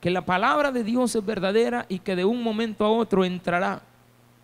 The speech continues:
Y que entrará, como decimos en buen salvadoreño, con patada al pecho, de un solo. No andará con tintas medias para poner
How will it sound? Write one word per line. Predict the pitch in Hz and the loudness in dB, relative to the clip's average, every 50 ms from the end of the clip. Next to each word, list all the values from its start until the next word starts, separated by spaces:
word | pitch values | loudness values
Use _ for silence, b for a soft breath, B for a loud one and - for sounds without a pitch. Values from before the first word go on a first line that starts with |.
| _ _ _ _ _ _ _ _ _ _ _ _ _ _ 120 _ 120 _ 120 120 120 120 120 _ _ _ _ _ _ _ _ _ _ _ _ _ _ _ _ - _ | _ _ _ _ _ _ _ _ _ _ _ _ _ _ _ _ _ _ _ _ _ _ _ _ _ _ _ _ _ _ _ _ _ _ _ _ _ _ _ -16 _
Y | - 208 196 | -4 -4 0
que | - 233 220 214 214 220 - - - | 4 4 4 4 2 0 -2 0 2
entrará, | 220 226 226 226 202 226 220 226 214 240 294 311 349 466 494 - - - _ _ _ _ _ _ _ _ _ _ - | 2 2 4 2 0 2 4 4 4 4 4 2 2 0 -4 -10 -16 -20 _ _ _ _ _ _ _ _ _ _ -2
como | - 208 196 196 196 | 0 0 2 2 2
decimos | 190 185 160 - 269 277 269 240 208 | 2 2 2 2 0 2 2 2 4
en | 220 | 4
buen | 233 262 240 | 4 2 2
salvadoreño, | - 240 214 220 214 220 233 262 269 254 240 | 2 0 2 2 2 2 2 2 0 -2 0
con | - 240 220 196 185 | 2 2 0 0 -2
patada | - - 196 190 - 254 254 240 | -2 -2 -2 -2 -2 -2 -2 -2
al | 214 208 180 | -4 -4 -4
pecho, | - - - 208 - - 170 151 | -4 -4 -4 -4 -6 -8 -6 -6
de | 190 254 | -4 -6
un | 330 269 226 | -6 -6 -4
solo. | - - 302 269 175 151 - - _ _ _ _ _ _ _ _ _ _ _ _ _ - - _ | -4 -4 -2 -4 -6 -8 -12 -18 _ _ _ _ _ _ _ _ _ _ _ _ _ -20 -16 _
No | 196 220 254 294 320 320 | -4 -2 0 2 2 2
andará | 311 294 269 247 262 262 277 285 - | 0 0 0 -2 -2 0 -2 -4 -2
con | - 254 226 220 | -2 -2 -2 -2
tintas | - - 277 269 - - 233 175 | -2 -4 -4 -4 -2 -2 -2 -2
medias | 196 226 277 285 262 247 214 175 151 | -2 -4 -6 -6 -2 -2 -2 -2 -2
para | - 190 185 185 185 - | -2 -2 -2 -2 -2 -2
poner | - 190 190 214 233 220 - | -2 -2 -2 -2 -4 -4 -8